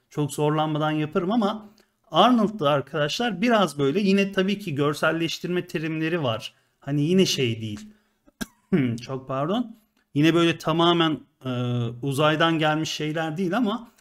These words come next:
bazı kritik terimleri bulamadım. Onun yerine başka şeyler kullanmış ya da başka kelimeler kullanmış. Neyse, yani sadece daha iyi ayar yapılabileceğini unutmayın. Ben Arnold'ı hiç kullanmamış birisi olarak dün açtım ve bir render aldım.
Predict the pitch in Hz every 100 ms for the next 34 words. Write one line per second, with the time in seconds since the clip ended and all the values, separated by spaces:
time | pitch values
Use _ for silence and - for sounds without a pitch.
0 | _ _ - 165 247 269 214 240 - -
1 | 196 190 196 214 - 175 165 156 190 165
2 | 170 175 120 156 233 - _ _ - 165
3 | 208 208 202 185 190 - 196 - 165 156
4 | 147 147 131 127 139 143 139 139 151 139
5 | 143 147 151 147 120 117 127 233 254 -
6 | _ _ _ 190 247 - 254 277 - _
7 | 202 214 254 277 196 143 170 247 247 226
8 | _ 175 214 220 160 147 156 202 196 156
9 | 139 123 143 214 277 208 185 - 117 104
10 | - _ _ 226 233 175 220 226 175 127
11 | 123 135 214 214 156 131 127 120 120 151
12 | 127 123 120 120 143 202 185 202 - 233
13 | 254 240 262 208 208 185 147 214 175 117
14 | -